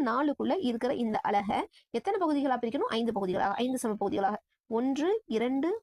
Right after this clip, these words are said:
மூன்று, நான்கு. So ஐந்து சம பகுதிகளா நம்ம என்ன செஞ்சிட்டோம்? பிரிச்சிட்டோம்.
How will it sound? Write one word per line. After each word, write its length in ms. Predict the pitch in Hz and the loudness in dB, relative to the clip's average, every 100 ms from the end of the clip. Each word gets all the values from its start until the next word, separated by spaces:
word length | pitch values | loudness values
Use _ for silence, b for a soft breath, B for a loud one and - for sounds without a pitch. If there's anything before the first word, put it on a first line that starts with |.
| _ | _
மூன்று, 540 | 226 240 277 320 508 | 0 2 0 0 -2
நான்கு. 420 | - 190 175 - - B B | -2 -2 -2 -4 -8 B B
So 180 | - 294 | -2 -2
ஐந்து 260 | 220 294 | 0 0
சம 160 | 285 240 | 0 -2
பகுதிகளா 480 | 226 226 226 - 381 | 0 0 0 2 2
நம்ம 140 | 294 | 0
என்ன 60 | 240 | 0
செஞ்சிட்டோம்? 460 | 247 - 508 - 226 | -2 -2 -4 -2 -4
பிரிச்சிட்டோம். 520 | - - - _ | -4 -4 -6 _